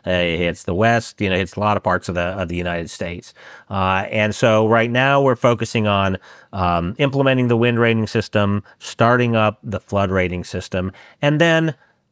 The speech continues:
I guess I would say the other big thing we're really working on that is, we've been working on this for several years, but it's starting, I believe, to come to fruition, is the whole idea of incentives. We believe strongly that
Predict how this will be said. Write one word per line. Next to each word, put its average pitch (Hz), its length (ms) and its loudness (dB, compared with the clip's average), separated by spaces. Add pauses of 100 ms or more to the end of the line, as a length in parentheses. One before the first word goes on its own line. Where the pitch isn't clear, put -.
(380)
I 131 160 2
guess 143 300 0
I 151 60 4
would 143 160 0
say 135 160 2
the 123 120 2
other 139 200 2
big 117 240 0
thing 113 240 0
we're 104 160 2
really 123 320 2
working 110 420 2
on 101 300 2
that 95 160 0
is, 92 280 -4
we've 110 160 -2
been 101 160 4
working 147 240 2
on 131 100 4
this 117 120 2
for 110 100 -2
several 117 320 0
years, 104 280 2
but 101 160 0
it's 98 100 0
starting, 135 420 2
I 110 100 2
believe, 101 280 0
to 101 80 -6
come 98 240 -2
to 92 80 -2
fruition, 92 640 -4 (300)
is 107 160 -2
the 107 140 2
whole 151 300 2
idea 107 520 0
of 98 520 -2 (140)
incentives. - 960 -6 (220)
We 143 320 0
believe 131 500 2
strongly 98 720 -2
that 90 640 -2